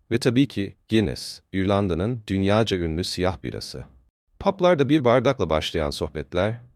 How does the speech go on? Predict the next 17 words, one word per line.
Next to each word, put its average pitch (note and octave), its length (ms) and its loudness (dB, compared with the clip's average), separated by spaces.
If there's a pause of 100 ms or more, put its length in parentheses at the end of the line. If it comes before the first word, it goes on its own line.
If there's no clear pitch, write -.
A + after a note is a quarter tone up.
kısa - 220 -4
sürede B2+ 300 0
yabancıların G#2+ 640 2
dost B2 240 0
olmasına E2+ 440 -2
vesile D2 320 -6
olur. A1 340 -10 (300)
İrlanda'nın A#2+ 540 2
mutfak A2+ 420 -2
hazinelerine G2+ 640 0
dair D#2 400 -2
bu F#2 80 -8
keşif - 480 -6
yalnızca F#2+ 400 0
yüzeysel F2+ 600 0
bir C#2 160 -8
bakıştı. - 460 -12